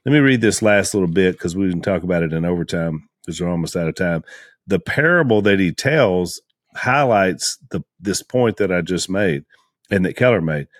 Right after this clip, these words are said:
He says, "A man had a fig tree planted in his vineyard, and he went to look for fruit on it,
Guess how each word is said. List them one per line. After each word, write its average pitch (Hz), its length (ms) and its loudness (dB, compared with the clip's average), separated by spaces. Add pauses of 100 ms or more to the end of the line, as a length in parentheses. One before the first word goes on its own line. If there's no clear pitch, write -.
(380)
He 117 140 -2
says, 117 340 2
"A 101 80 4
man 127 420 2
had 110 340 4
a 87 60 0
fig 143 260 -2
tree 80 320 -2 (880)
planted 123 360 2
in 101 140 2
his 85 160 0
vineyard, 87 580 0
and 98 140 0
he 98 80 0
went 113 240 0
to 101 120 -4
look 107 280 -2
for 90 200 -4
fruit 131 380 0
on 82 220 0
it, - 140 -6